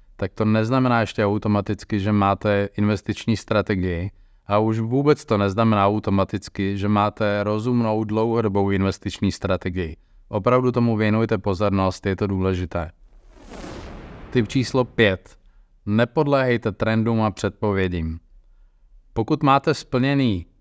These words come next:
ten bod předtím, to znamená, máte dlouhodobou a rozumnou investiční strategii, tak je vám úplně jedno, co se děje okolo vás. Je to podobné jako se stravováním.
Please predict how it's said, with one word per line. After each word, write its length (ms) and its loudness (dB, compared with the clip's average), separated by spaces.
ten 200 0
bod 200 0
předtím, 580 -2
to 120 -4
znamená, 260 2
máte 340 2
dlouhodobou 800 0
a 100 0
rozumnou 420 2
investiční 560 0
strategii, 840 -2
tak 200 -4
je 100 2
vám 260 0
úplně 380 2
jedno, 280 2
co 140 -10
se 180 -2
děje 220 2
okolo 380 0
vás. 380 -2
Je 140 -2
to 120 -4
podobné 800 0
jako 300 -4
se 120 -2
stravováním. 800 0